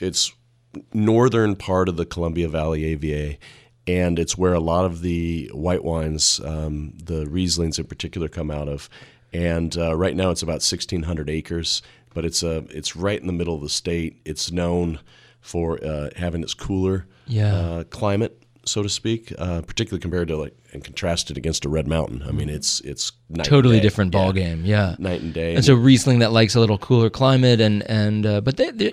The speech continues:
Speaker 2: they're growing Riesling in a, a variety of areas,
Speaker 1: Mm.
Speaker 2: uh, in Washington State, and
Speaker 1: Yeah.
Speaker 2: it's becoming somewhat of a flagship to a
Speaker 1: Yeah,
Speaker 2: certain ex-,
Speaker 1: yeah.
Speaker 2: degree.
Speaker 1: Well, it's, it's, um, our two thousand fifteen data for our harvest. Um, we, it was the first year that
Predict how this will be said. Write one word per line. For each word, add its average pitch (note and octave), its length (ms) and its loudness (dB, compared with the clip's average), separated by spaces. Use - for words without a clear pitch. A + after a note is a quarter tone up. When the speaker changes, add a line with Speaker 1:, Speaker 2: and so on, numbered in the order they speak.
Speaker 2:
they're A3 160 -4
growing F#3+ 340 0
Riesling C3 460 2
in B2 320 0
a, G#2+ 160 2
a G2 100 0
variety F#2+ 680 2
of F2+ 340 -2
areas, F#2+ 640 -2
Speaker 1:
Mm. F3 260 -2
Speaker 2:
uh, - 40 0
in A2 260 2
Washington F#2 380 0
State, G#2 200 0
and G#2 80 0
Speaker 1:
Yeah. A2+ 40 2
Speaker 2:
it's F#2+ 80 -2
becoming B2+ 540 4
somewhat A2+ 280 4
of G2 140 2
a F#2 100 0
flagship E2 720 -6
to C3 80 -4
a F#3+ 80 0
Speaker 1:
Yeah, G3 60 0
Speaker 2:
certain E2 260 -6
ex-, - 160 -10
Speaker 1:
yeah. - 200 -6
Speaker 2:
degree. E2+ 440 -4
Speaker 1:
Well, F3+ 220 6
it's, E3 260 2
it's, D3+ 320 0
um, A#2+ 560 2
our A2 360 4
two - 220 -2
thousand G2 560 2
fifteen G#2 560 -2
data E2+ 380 2
for D#2+ 240 -2
our D#2 60 0
harvest. D#2+ 600 -4
Um, D2+ 360 -4
we, G#2+ 640 2
it G#2 140 2
was G2 120 2
the F#2+ 80 -4
first - 300 0
year G#2+ 160 2
that F2 100 0